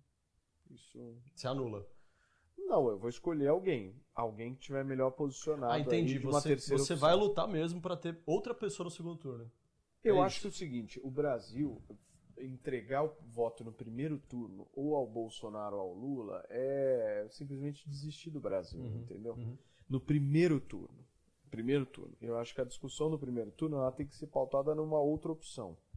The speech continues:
Speaker 1: Se caso essa opção naufragar e nós tenhamos um segundo turno Bolsonaro e Lula,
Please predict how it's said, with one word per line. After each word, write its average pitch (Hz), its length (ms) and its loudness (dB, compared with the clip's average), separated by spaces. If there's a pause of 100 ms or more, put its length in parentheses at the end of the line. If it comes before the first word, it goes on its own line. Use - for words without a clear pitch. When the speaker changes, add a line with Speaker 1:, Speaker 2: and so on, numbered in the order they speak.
(920)
Speaker 1:
Se - 240 -6
caso 110 560 6
essa 131 280 2
opção 104 480 -6
naufragar 95 680 -4
e 95 60 -8
nós 98 200 -10
tenhamos 101 420 -8
um 101 80 -12
segundo 101 340 -12
turno 101 260 -12
Bolsonaro 104 800 -4
e 98 40 -8
Lula, 110 440 -2